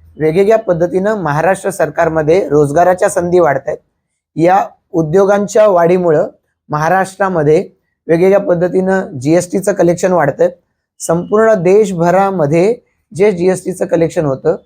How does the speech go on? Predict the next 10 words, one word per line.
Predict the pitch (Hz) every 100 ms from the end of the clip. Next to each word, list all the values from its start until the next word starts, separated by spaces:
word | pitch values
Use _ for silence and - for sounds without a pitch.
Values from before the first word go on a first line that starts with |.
| _ _ _ _
त्याच्यातलं | - 156 185 180 196 220 226
सोळा | - - 165 180 202
टक्के | 196 175 - 214
कलेक्शन | 214 180 175 214 -
एकट्या | 185 147 196
महाराष्ट्रात | 190 143 139 147 - 143
होतं. | 135 127 _ _ _ _ _ _ _ _ _ _ 120
याच्यावरून | 135 131 175 175 180 147 - _ _
आपल्याला | 139 139 165 170 156
लक्षात | 151 208